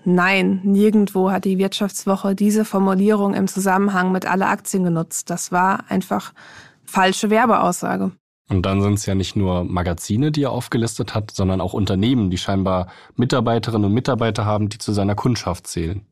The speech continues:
Speaker 1: Ja, genau. Er hat da so eine Liste gehabt mit wirklich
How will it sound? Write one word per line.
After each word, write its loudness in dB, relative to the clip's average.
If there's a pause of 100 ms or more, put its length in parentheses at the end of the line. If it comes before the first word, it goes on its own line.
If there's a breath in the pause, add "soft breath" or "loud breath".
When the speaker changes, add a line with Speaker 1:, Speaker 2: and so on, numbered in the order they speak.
(200)
Speaker 1:
Ja, 0
genau. 2
Er 0
hat -6
da 0
so -2
eine 2
Liste 0
gehabt -2
mit -4 (260)
wirklich -2